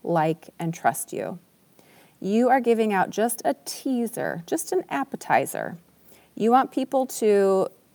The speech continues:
like I said, to get to know you. You want that free content to be of value so that people can say, "Actually, yeah, she has good quality stuff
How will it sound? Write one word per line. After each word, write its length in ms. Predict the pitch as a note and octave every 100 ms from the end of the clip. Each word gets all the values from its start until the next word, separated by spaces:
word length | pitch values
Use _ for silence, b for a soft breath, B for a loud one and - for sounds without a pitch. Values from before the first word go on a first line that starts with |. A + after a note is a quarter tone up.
| _ _
like 280 | G#3 F#3 F#3+
I 80 | A#3
said, 260 | G3 F3
to 100 | F3
get 140 | E3 D3
to 120 | -
know 220 | A#3+ D#3
you. 380 | D3 D3 F#3 D4 _ b b b
You 180 | - A3
want 220 | G#3+ G#3+
that 160 | A#3 G#3+
free 160 | - A#3
content 460 | A3 G#3+ - G#3
to 80 | -
be 320 | F#3 F#3+ F#3 -
of 240 | F3 E3
value 720 | E3 D#3+ D#3 C3+ F3 A3 D#4+ - _
so 200 | - F3+
that 120 | D#3
people 260 | G3+ G3 F3+
can 100 | F3+
say, 200 | D#3 E3
"Actually, 460 | G3 A#3+ - A#3+
yeah, 180 | G#3 B3
she 200 | F3 G3+
has 280 | F3+ F3+ -
good 240 | - E3+ F3+
quality 500 | - D3 D3+ F3 D3+
stuff 600 | - - D#3+ D4+ -